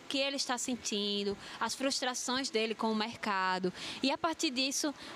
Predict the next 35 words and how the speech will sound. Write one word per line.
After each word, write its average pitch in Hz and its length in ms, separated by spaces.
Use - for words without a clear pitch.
vá 233 320
elaborando 254 760
o 247 100
que 294 160
você 294 280
puder 240 640
de 214 140
estratégia, 233 720
seja 240 360
elas, 208 540
é, 202 320
na 208 140
parte 220 320
de 208 100
relações 208 400
públicas, 247 480
seja 233 400
algo 208 220
que 226 100
você 214 180
pode 214 240
pegar 208 280
do 208 80
jornalismo 208 640
e - 20
agregar. 214 680
Então, 254 300
nunca 311 280
exclua 277 480
as 233 160
demais 247 440
áreas, 185 320
sempre 254 340
tente 233 300
trabalhar 214 600